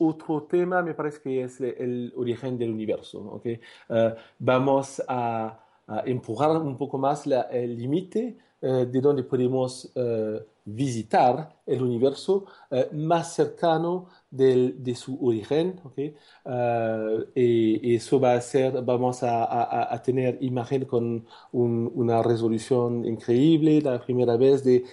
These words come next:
eh, los, los primeros, las primeras galaxias, eh, cómo se formaron las primeras, las primeras estrellas también, eh, y, y la interacción entre,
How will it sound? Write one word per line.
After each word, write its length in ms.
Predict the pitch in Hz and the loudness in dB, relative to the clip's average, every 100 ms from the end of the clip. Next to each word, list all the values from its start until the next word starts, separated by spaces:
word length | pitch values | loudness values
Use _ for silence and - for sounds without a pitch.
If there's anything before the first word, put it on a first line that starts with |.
| - | -6
eh, 160 | - 123 | 2 2
los, 380 | 131 127 123 - | 4 0 -2 -6
los 180 | 123 117 | -4 -4
primeros, 640 | - 135 135 139 139 135 | -4 0 4 4 4 0
las 160 | 127 117 | -8 -4
primeras 400 | 135 139 143 131 | 0 2 2 2
galaxias, 800 | 131 123 - 170 160 160 160 - - - - | 2 2 0 0 4 4 0 -12 -20 -20 -4
eh, 380 | 123 120 117 - - | 2 2 2 -2 -8
cómo 260 | - 131 131 | -2 2 2
se 160 | 131 127 | 0 -6
formaron 460 | 135 131 131 135 | -4 0 2 2
las 120 | 127 | 0
primeras, 520 | - 131 135 131 123 - | 0 2 2 2 -2 -6
las 180 | 123 - | -10 -6
primeras 440 | 135 135 127 127 - | -2 0 0 -4 -8
estrellas 560 | 110 - 160 156 156 | -12 2 4 6 4
también, 420 | 151 147 147 156 156 - - - | 0 -2 0 -2 -4 -18 -18 -8
eh, 540 | 120 123 120 117 113 - | 2 4 6 4 0 -2
y, 600 | - 117 113 113 120 117 | 0 2 2 2 2 2
y 20 | 117 | 4
la 140 | 117 | 4
interacción 600 | 117 120 117 - 143 131 | 4 2 0 2 2 4
entre, 520 | 120 117 131 117 117 | 2 -2 0 2 0